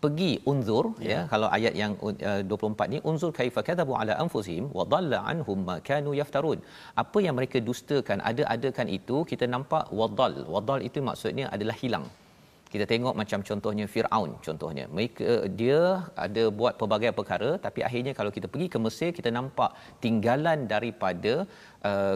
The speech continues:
Speaker 1: kebejatan, kerosakan yang dia buat, dan akhirnya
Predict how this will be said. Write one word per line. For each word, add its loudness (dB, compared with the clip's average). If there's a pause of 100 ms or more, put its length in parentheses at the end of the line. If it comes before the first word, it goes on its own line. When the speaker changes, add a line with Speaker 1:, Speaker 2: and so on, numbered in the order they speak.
(160)
Speaker 1:
kebejatan, 0 (120)
kerosakan -2 (120)
yang -2
dia -2 (100)
buat, 2 (240)
dan 2 (320)
akhirnya 0